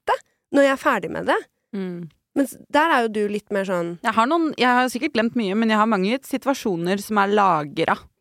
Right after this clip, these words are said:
Speaker 1: Mm.
Speaker 2: som jeg kan hente fram, og så bygge opp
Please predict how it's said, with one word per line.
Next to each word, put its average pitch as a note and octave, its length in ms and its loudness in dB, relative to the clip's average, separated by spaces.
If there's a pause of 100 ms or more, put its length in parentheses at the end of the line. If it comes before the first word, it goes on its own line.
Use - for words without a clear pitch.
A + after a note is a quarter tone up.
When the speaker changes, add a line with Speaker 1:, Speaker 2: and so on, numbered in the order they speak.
Speaker 1:
Mm. C#4 400 0 (180)
Speaker 2:
som G#3+ 120 0
jeg G3 100 0
kan A3 160 0
hente G3+ 480 -4
fram, E3+ 300 -2 (120)
og G#3+ 80 -4
så G#3 120 0 (180)
bygge F#3+ 480 -2
opp - 240 -8